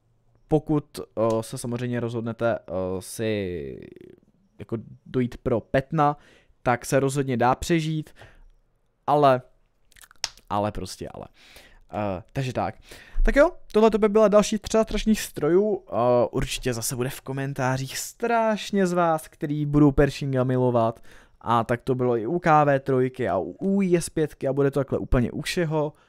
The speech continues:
ale vždycky, eh, ty tanky vybírám nějak, eh, buď z toho, co mi píšete vy do komentářů, jaký byste chtěli i vy další střelu strašných strojů, takže napište do komentářů, eh, co byste vy chtěli vidět příště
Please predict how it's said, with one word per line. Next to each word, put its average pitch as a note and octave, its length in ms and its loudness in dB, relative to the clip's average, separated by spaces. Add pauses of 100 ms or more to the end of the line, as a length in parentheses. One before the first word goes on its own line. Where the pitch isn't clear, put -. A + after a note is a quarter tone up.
(200)
ale C3 260 2 (1200)
vždycky, C#3 560 2 (100)
eh, G#2 320 2
ty C3+ 120 0
tanky B2 320 -2
vybírám A#2+ 680 0 (260)
nějak, A2+ 500 0
eh, - 200 -12 (340)
buď D#3 500 -2
z - 140 -14
toho, C3 220 0
co C3+ 140 -6
mi A#2+ 80 -2
píšete A2 420 -4
vy B2+ 160 2
do C#3 100 2
komentářů, A#2+ 720 0 (720)
jaký B2+ 220 -4
byste A2+ 260 -2
chtěli G#2+ 320 -4
i - 140 -6
vy C#3+ 440 2
další C3 320 2
střelu B2+ 260 -4
strašných - 420 -6
strojů, A2 280 -2
takže G2+ 260 -4
napište A#2 360 -4
do A2 100 0
komentářů, G#2 640 -4
eh, - 760 -4
co B2+ 100 -6
byste B2+ 260 -4
vy C3 100 0
chtěli C3 240 -2
vidět G2+ 220 -2
příště D3+ 560 -2